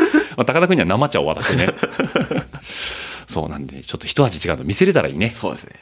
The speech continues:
Speaker 1: 仮にもね、日の丸背負ってるとね、
Speaker 2: そうですよ。
Speaker 1: あんまりね、あんまりそういうこともできないかなと思ってね。はい。というのもあるんですけど、なんで再来週に、えー、小貝川。
Speaker 2: はい。
Speaker 1: で、その翌週に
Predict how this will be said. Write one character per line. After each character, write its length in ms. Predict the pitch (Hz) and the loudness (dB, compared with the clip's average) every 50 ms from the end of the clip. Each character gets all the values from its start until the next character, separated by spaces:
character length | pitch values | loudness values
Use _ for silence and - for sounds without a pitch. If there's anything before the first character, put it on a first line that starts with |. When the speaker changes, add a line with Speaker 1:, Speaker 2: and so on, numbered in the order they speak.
| - - | -6 -2
Speaker 1:
仮 240 | - - 139 196 | 0 4 6 6
に 80 | 226 240 | 6 6
も 120 | 190 120 | 6 4
ね、 320 | 90 85 80 76 78 - - - | 2 2 0 -2 -4 -6 -10 -8
日 140 | - - 143 | -2 0 2
の 80 | 185 | 4
丸 220 | 214 254 220 175 - | 6 6 6 4 4
背 140 | - - 185 | 2 2 0
負 140 | - - | 0 0
っ 40 | 180 | -4
て 100 | - 135 | -4 0
る 120 | 117 147 139 | 2 2 2
と 100 | 113 104 | 2 2
ね、 0 | |
Speaker 2:
そ 0 | |
う 20 | |
で 100 | 98 92 | 0 -2
す 40 | 90 | -4
よ。 180 | 107 - - - - - - - - - - - - | -6 -10 -18 -20 -20 -16 -12 -12 -12 -10 -10 -6 -2
Speaker 1:
あ 160 | 143 - 226 | 2 4 6
ん 160 | 254 294 311 | 6 6 6
ま 120 | 349 359 | 6 6
り 140 | - 381 349 | 6 6 6
ね、 340 | 320 311 - - 339 330 - - 330 - - 359 - - - 320 - - - - 453 | 6 6 4 4 0 -2 -2 -4 -6 -6 -6 -6 -6 -6 -8 -12 -8 -6 -4 -2 2
あ 140 | - 147 208 | 2 4 4
ん 100 | 320 359 | 4 6
ま 80 | 370 381 | 6 6
り 80 | 370 | 6
そ 60 | 320 330 | 6 6
う 40 | |
い 20 | 349 | 6
う 40 | 294 | 6
こ 80 | 381 | 6
と 80 | - 147 | 6 4
も 80 | 104 | 4
で 120 | 95 110 113 | 4 4 4
き 80 | 139 | 6
な 80 | 175 151 | 6 6
い 40 | 110 | 6
か 80 | 95 | 4
な 140 | 87 85 87 | 4 2 2
と 60 | 87 | 2
思 100 | 87 82 | 0 0
っ 40 | 82 | 0
て 120 | - - 85 | -2 -2 -2
ね。 200 | 80 82 80 - - - | -4 -4 -6 -8 -10 -10
は 560 | - 82 80 78 76 76 73 73 71 71 73 76 | -6 -2 0 0 0 0 0 -2 -4 -6 -8 -10
い。 40 | 78 | -6
と 120 | - 110 | -4 -2
い 20 | 104 | -2
う 40 | |
の 100 | 90 87 | 0 -2
も 100 | 80 87 | -2 -2
あ 40 | 90 | -2
る 60 | 87 | -4
ん 40 | 80 76 | -4 -6
で 60 | 76 | -6
す 80 | - | -4
け 80 | - 107 | 0 4
ど、 220 | 127 143 113 - - - - - - - - | 4 6 4 4 0 -10 -18 -18 -18 -4 2
な 100 | - 220 | 4 4
ん 100 | 208 196 | 4 4
で 120 | 180 196 190 | 4 4 4
再 140 | - 190 | 4 4
来 160 | 185 202 208 202 | 6 6 4 4
週 220 | - - 202 202 | 4 2 4 6
に、 180 | 220 277 269 - | 6 6 6 6
え 1000 | - 107 98 95 92 90 87 85 82 82 85 87 85 85 - - - - - - - | 4 4 4 4 4 4 4 2 2 0 -2 -4 -6 -6 -8 -10 -10 -12 -12 -14 -16
ー、 0 | _ - - _ _ _ _ | _ -20 -20 _ _ _ _
小 100 | - 113 | -6 -2
貝 160 | - 104 87 | 0 0 0
川。 160 | 76 65 60 - - | 0 -4 -8 -12 -8
Speaker 2:
は 120 | - 95 | -6 -6
い。 80 | - - - | -6 -4 -2
Speaker 1:
で、 120 | 165 180 | 2 4
そ 80 | 170 196 | 6 6
の 80 | 175 | 8
翌 180 | 139 131 123 - | 6 6 4 4
週 140 | - 175 175 | 2 2 4
に 260 | 185 175 - - - | 4 2 0 -2 -8